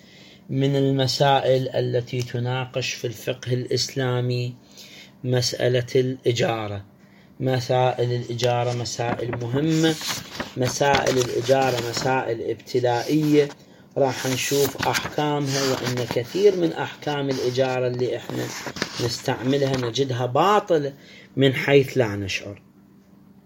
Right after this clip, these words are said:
قال المصنف: الإجارة، أول ما راح يجي يعرف الإجارة،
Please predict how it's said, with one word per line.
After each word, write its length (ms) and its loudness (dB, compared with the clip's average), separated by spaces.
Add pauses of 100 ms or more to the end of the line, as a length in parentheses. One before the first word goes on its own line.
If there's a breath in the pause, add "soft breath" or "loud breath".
(1400 loud breath)
قال 260 10
المصنف: 840 2
الإجارة، 800 2
أول 340 10
ما 240 2
راح 180 2
يجي 280 4
يعرف 580 2
الإجارة، 840 4